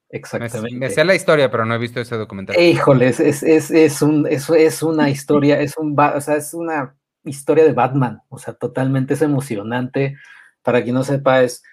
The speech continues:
Speaker 2: Un, una, un, un, una persona, un, un escritor, descubre que, eh, hay un, una persona que se llama Bill Finger, que él cree, o, o él ha, ha descubierto que es la persona también co-creadora de Batman, porque siempre el, eh, Batman ha sido,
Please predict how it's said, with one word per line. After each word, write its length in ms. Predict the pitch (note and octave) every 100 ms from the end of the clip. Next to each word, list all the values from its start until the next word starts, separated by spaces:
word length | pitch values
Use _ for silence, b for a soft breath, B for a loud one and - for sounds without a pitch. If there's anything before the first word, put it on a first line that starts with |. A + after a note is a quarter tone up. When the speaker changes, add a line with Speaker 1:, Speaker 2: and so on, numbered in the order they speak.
| b
Speaker 2:
Un, 220 | C#3+ D3 E3+
una, 260 | D#3+ E3
un, 400 | E3 D#3+ D#3 D#3+ C#3+
un, 240 | E3+ E3+ _ _ _
una 280 | E3+ E3 D#3
persona, 380 | E3+ D3 E3 D#3+
un, 200 | D#3 D3+
un 80 | D3+
escritor, 640 | C#3+ C3+ C#3 C#3 C3+ - _
descubre 640 | B2+ C3 - D3 C#3 C#3 C#3
que, 380 | C3+ C3 C3+ -
eh, 400 | A#2 A#2 A#2 A#2+
hay 180 | C3 C3
un, 160 | C3+ C3 _ _ -
una 160 | B2+ A#2+
persona 220 | A#2+ B2+
que 60 | -
se 80 |
llama 100 | A#2+
Bill 180 | A2+ A#2+
Finger, 380 | - B2 A#2+ C3
que 180 | - A#2
él 220 | B2+ C3 -
cree, 260 | C3+ C3
o, 180 | A2+ A2
o 120 | A2 A#2
él 160 | A#2 -
ha, 180 | A2+ - -
ha 60 | B2+
descubierto 640 | A2+ - A#2+ B2+ - D3
que 200 | C#3 B2+ C#3
es 220 | D3 C#3+
la 160 | D3
persona 360 | - - C#3 C#3
también 360 | C3 A#2 B2+ C#3
co-creadora 680 | D3 C3+ B2 G#2+ A#2 C3
de 100 | A#2+
Batman, 360 | B2+ D3+ C3+ G#2+
porque 220 | A2 A#2+
siempre 520 | A2 A#2+ A#2 C#3 C3+
el, 160 | A2 A2
eh, 120 | A2+ -
Batman 380 | A2 A2+ B2 A#2+
ha 60 |
sido, 420 | A2 A#2 A2+ A2+